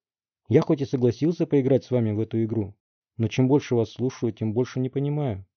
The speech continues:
Неужели нельзя выражаться прямым текстом? Прямым текстом я могу сказать только одно.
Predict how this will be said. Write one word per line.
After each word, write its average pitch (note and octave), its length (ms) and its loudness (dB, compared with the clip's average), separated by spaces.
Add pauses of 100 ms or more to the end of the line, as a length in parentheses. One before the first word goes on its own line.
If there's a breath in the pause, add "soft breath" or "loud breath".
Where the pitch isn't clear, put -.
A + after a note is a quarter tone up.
(580)
Неужели A#2+ 480 2
нельзя C3+ 340 2
выражаться C3 480 0
прямым C3+ 320 0
текстом? - 480 -6 (1040)
Прямым F2+ 400 -4
текстом A2 480 -6
я G2+ 100 -2
могу G2+ 220 -4
сказать G2+ 400 -8
только G2 380 -6
одно. F#2 340 -6